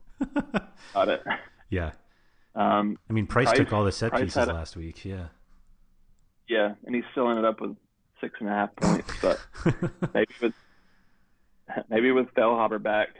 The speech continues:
Speaker 2: um, he eats into some of that.
Speaker 1: Mm-hmm.
Speaker 2: I think Feilhaber was out with the flu last game, so you
Speaker 1: Yeah.
Speaker 2: imagine he's probably back. Um, I don't know, man. It's,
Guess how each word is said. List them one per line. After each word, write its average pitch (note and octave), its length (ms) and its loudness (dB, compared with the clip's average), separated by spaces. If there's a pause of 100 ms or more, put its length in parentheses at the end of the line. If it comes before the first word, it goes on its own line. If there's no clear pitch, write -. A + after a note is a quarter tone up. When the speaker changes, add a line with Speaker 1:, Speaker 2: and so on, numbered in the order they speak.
(440)
Speaker 2:
um, G2+ 320 -12
he A2+ 220 0
eats G#2+ 160 -4
into G#2+ 300 2
some G#2+ 120 2
of G#2 60 0
that. G#2+ 240 4 (200)
Speaker 1:
Mm-hmm. F#2+ 280 -2 (420)
Speaker 2:
I - 40 -20
think - 180 -4
Feilhaber G#2+ 400 4
was G#2 160 0
out G2+ 160 -2
with - 100 -20
the - 80 -20
flu A2 240 0
last G#2 240 2
game, G2 300 -4
so G#2 60 -2
you G#2 60 0
Speaker 1:
Yeah. E2 60 0
Speaker 2:
imagine G2 320 -2
he's G2+ 120 -4
probably G2 340 0
back. F#2+ 380 0 (840)
Um, F#2+ 460 -2 (720)
I G#2+ 160 0
don't F2 160 0
know, F#2 180 0
man. G#2+ 340 2
It's, - 80 -10